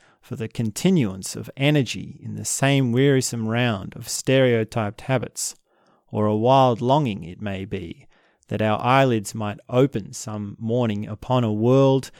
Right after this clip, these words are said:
that had been refashioned anew in the darkness of our pleasure, a world in which things would have fresh shapes and colours, and be changed, or have other secret, a world in which the past would have little or no place,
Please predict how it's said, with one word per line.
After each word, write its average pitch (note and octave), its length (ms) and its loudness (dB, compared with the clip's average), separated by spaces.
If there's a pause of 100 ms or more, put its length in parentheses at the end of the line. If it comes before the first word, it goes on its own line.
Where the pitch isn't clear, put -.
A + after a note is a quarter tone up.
(260)
that G#2+ 100 -6
had G#2+ 180 -4
been A2+ 220 0
refashioned C3+ 720 2
anew A2+ 560 0
in G#2 180 -8
the G#2 100 -6
darkness B2 640 0
of G#2 120 -12
our G2 200 -6
pleasure, - 600 -6 (580)
a G#2 80 -8
world B2 440 6
in A2 120 -2
which G#2 240 -6
things C#3 540 0
would G#2+ 140 -6
have G#2 200 -4
fresh C#3+ 380 2
shapes B2+ 480 0
and G2+ 160 -6
colours, - 580 -4 (320)
and G#2 140 -4
be G#2 160 -4
changed, - 760 -2 (400)
or G#2+ 200 -6
have G#2 300 -4 (100)
other A#2 240 0
secret, - 640 -4 (960)
a A2 100 -10
world A#2+ 480 4
in G2 140 -6
which G2+ 240 -10
the A2+ 100 -12
past B2 580 -2
would G#2+ 120 -6
have F#2+ 180 -6
little A#2 360 0
or G#2 160 -4
no A2 260 2
place, G#2+ 600 -4